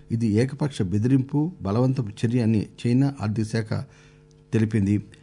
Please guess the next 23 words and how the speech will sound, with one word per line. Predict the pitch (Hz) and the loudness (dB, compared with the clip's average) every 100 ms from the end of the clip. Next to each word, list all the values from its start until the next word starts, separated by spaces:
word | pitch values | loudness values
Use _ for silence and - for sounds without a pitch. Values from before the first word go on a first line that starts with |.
| - - 143 | -20 -6 0
చైనా | 156 160 | 2 2
వస్తువులపై | 143 135 120 110 120 | 0 -2 -4 -2 -2
సుంకాలను | 120 113 107 127 117 | -2 -4 -2 0 0
ఖచ్చితంగా | 107 107 - - 113 113 110 - - - | -2 -6 -6 -4 -2 -2 -6 -12 -20 -2
నూట | 104 123 | 2 2
నలభై | 120 110 110 | 2 2 2
ఐదు | 104 | 0
శాతాన్ని | 117 110 131 107 | -2 0 0 0
పెంచాలని | 104 107 117 104 104 | -4 -2 0 2 0
అమెరికా | - 107 120 123 | 2 0 0 -2
అధ్యక్షుడు | 107 107 107 98 | -4 -6 -6 -4
డొనాల్డ్ | 101 110 117 107 | 0 0 -2 -2
ట్రంప్ | 120 123 - - | -4 -4 -14 -10
బుధవారం | 104 98 127 135 | -4 0 2 2
తీసుకున్న | 123 113 - 110 | 0 -6 0 2
నిర్ణయం | 104 113 110 | 2 2 2
వల్ల | 101 113 101 73 - - - - | 2 2 0 -4 -16 -20 -14 0
బీజింగ్పై | 127 131 151 139 113 85 - - - | 0 2 0 2 -2 -2 -10 -10 -2
ఈ | 117 | -2
సుంకాలు | 110 107 110 117 | 0 -2 0 -2
పెరిగాయి. | 95 - 95 95 101 98 - | -2 -6 -4 0 -2 -2 -10
దీంతో | 90 127 139 135 135 | 0 2 2 0 -2
పెట్టుబడిదారులు | - 113 127 127 117 117 107 101 | -4 -6 -2 -2 0 2 2 0